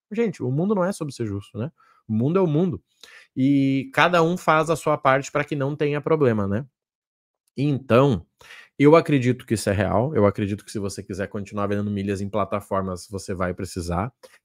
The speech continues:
E, na verdade, uma informação que a maioria não sabe, mas os balcões de milhas que são sérios, eles fazem isso também, tá?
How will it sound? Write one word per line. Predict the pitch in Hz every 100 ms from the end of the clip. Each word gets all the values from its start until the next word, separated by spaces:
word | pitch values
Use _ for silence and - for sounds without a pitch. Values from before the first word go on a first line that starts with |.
| -
E, |
na | 151 156 240
verdade, | 233 196 120 117 156 165
uma | 135
informação | 113 123 113 - 117
que | 135
a |
maioria | 113 113 113 117
não | 113
sabe, | 101 - 92 110 139
mas | 120 110
os | 120
balcões | 110 117 113 107 127 139 190
de | 160
milhas | 151 127 113 107
que | -
são | - 110
sérios, | - - 98 117 139 113 _ _ _ _
eles | - 110 107
fazem | 107 104 107
isso | 107
também, | - 139 127
tá? | 104 98